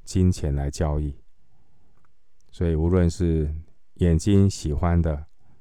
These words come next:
心里的真爱，最终呢，就是一场空。人就是这么的现实。我们继续看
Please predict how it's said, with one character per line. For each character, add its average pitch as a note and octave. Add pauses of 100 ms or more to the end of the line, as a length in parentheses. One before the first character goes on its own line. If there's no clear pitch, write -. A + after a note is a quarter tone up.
(120)
心 F#2+
里 D#2
的 D2+
真 F2
爱， D2+ (1200)
最 F#2+
终 F2+
呢， E2
就 E2
是 E2
一 D#2+
场 C#2+
空。 D2+ (1000)
人 D#2+
就 F#2+
是 F#2
这 F#2
么 D#2
的 D2+
现 D#2
实。 C#2+ (2750)
我 -
们 F2+
继 G#2
续 G2
看 F2